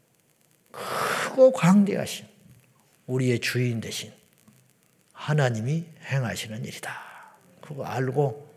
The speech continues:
뭐, 두-, 매-, 너무 영적인 멘탈이 약해가지고 한마디 하면 나가 떨어져버리는, 무슨 말하면 그냥 안 해버린다는 거야. 이래가지고는 아무런 일도 안 일어나요.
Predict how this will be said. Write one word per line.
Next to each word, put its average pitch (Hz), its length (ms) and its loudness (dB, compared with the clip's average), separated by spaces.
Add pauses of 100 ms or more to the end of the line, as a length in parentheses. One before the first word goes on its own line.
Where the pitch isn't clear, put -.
(520)
뭐, 156 260 -8
두-, - 360 -14
매-, 135 180 -6
너무 359 1000 4
영적인 175 600 8
멘탈이 135 480 2
약해가지고 - 520 -6
한마디 226 680 2
하면 220 240 2
나가 180 220 6
떨어져버리는, 196 440 -4 (720)
무슨 139 320 0
말하면 202 440 6
그냥 202 260 -2
안 143 180 8
해버린다는 185 500 8
거야. 254 200 -10 (600)
이래가지고는 135 1040 6 (480)
아무런 247 580 6
일도 214 240 -2
안 - 160 -6
일어나요. - 320 -16